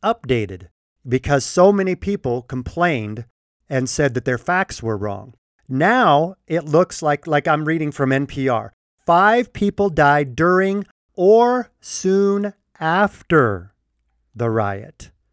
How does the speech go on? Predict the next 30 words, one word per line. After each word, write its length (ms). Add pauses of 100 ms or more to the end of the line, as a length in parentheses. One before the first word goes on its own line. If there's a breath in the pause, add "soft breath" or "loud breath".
(200)
See, 160
they 160
used 160
to 80
say 340 (400 soft breath)
five 380
people 260
were 140
killed 320
that 180
day. 220 (440)
That 300
is 140
not 280
true. 360 (460 soft breath)
One 440
person, 600 (280)
Ashley 380
Babbitt, 480 (260)
was 220
shot 460 (280)
in 160
the 80
neck 380 (300)
by 380 (120)
a 420 (200)
Capitol 460
Hill 240
police 420
officer. 480